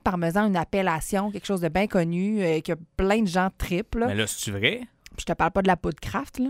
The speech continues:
Speaker 1: Je te parle d'un vrai parmesan.
Speaker 2: Du vrai, là. Du vrai, de vrai bon parmesan, là.
Speaker 1: Ben, <laughs> il faut savoir qu'il y a vraiment un impact de l'interdiction des, euh, fromages européens au Canada en ce moment. C'est l'Agence canadienne d'inspection des aliments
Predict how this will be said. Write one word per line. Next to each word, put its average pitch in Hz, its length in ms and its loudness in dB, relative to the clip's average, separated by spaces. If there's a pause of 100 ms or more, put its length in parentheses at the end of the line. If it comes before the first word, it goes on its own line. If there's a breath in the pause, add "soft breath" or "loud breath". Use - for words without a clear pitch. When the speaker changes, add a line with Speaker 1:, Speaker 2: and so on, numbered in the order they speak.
Speaker 1:
Je - 60 -18
te 180 60 -12
parle 165 180 0
d'un 170 140 0
vrai 160 160 -2
parmesan. 165 420 0
Speaker 2:
Du 120 60 4
vrai, 120 340 4
là. 95 220 0
Du 90 100 -10
vrai, 110 220 2
de 120 80 2
vrai 113 260 2
bon 117 240 2
parmesan, 98 600 0
là. - 40 -2
Speaker 1:
Ben, 208 240 8
<laughs> - 100 -4
il 254 80 6
faut 330 220 8
savoir 247 300 10
qu'il 262 80 2
y - 20 6
a 196 40 6
vraiment 190 200 6
un 220 160 6
impact 180 460 6
de 175 80 4
l'interdiction 170 800 2
des, 170 260 4
euh, 156 220 4
fromages 185 500 6
européens 170 360 4
au 180 40 2
Canada 156 420 2
en 190 140 2
ce - 80 -8
moment. 185 360 2 (180)
C'est 180 100 0
l'Agence 175 300 4
canadienne 175 340 0
d'inspection 180 440 0
des 175 160 0
aliments 160 340 2